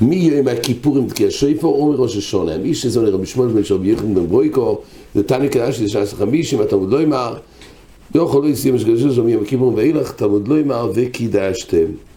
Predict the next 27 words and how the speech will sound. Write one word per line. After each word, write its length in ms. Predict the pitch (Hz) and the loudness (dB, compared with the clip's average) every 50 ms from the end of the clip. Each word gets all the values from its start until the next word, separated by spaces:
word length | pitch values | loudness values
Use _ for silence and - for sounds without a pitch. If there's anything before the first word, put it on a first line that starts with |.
| - - - - - - - - - | -20 -20 -20 -20 -20 -18 -6 0 0
את 80 | 95 | 0
שנת 260 | - - 139 135 139 | 2 2 0 0 0
חמישים." 540 | - - 120 117 110 104 98 95 - 113 92 - - - - - - - - - - - - - - - - - - - - - - - - - | -2 0 0 2 2 2 0 -2 -4 -8 -10 -10 -12 -18 -20 -20 -20 -20 -20 -20 -20 -20 -20 -20 -20 -20 -20 -20 -20 -20 -20 -20 -20 -20 -6 -2
אז 140 | 95 92 90 | -2 0 0
מכאן 320 | 92 - - 135 160 165 | 0 0 0 0 2 2
הוא 100 | 156 135 | 2 2
ראשון, 220 | 131 113 135 127 107 | 2 2 0 0 0
"רבי 240 | 104 101 - 160 | 2 0 2 0
יוחנן 120 | 170 147 127 | 0 0 -2
בן 60 | 120 | -2
ברויקו, 440 | 120 - 175 185 180 170 139 131 117 | 0 0 0 0 0 0 0 2 2
ראשון 300 | 117 113 - 170 165 160 | 0 -2 0 0 0 2
יום 80 | 147 | 0
הכיפורים 420 | 131 - 123 117 - 151 139 139 135 | 0 -2 -6 -6 -4 -2 -2 0 0
לא 60 | 131 | 0
יעבוד 240 | 123 117 123 131 131 | 0 0 0 0 0
עם 100 | 123 110 | 0 -2
לפתור 280 | 101 - 139 135 135 | -2 0 0 2 2
לבתיהם, 280 | 123 113 - 139 139 135 | 2 2 2 2 0 0
ולא 100 | 120 113 | 0 -2
משתמע 360 | 107 101 - - - 135 110 | -2 -2 -2 0 0 0 0
לדיניהם, 300 | 104 101 101 117 131 120 | 0 0 2 2 2 2
ולא 120 | 104 101 135 | 2 2 2
איכון 220 | 147 - 117 113 | 0 -2 -4 -4
שייסים 280 | - 139 139 117 113 107 | -2 -2 -2 0 -2 -4
ושמחים, 500 | 104 - 135 151 147 - 120 104 87 - - - - - - - - 110 | -2 0 0 0 2 2 2 0 0 -2 -8 -16 -20 -20 -20 -8 -4 -2
ותריסיהם 1160 | 110 117 117 117 123 110 107 104 104 104 - - - 156 156 156 147 123 120 113 101 92 | -2 0 0 2 2 2 2 2 2 0 -2 -2 0 0 2 2 2 0 0 0 -2 -2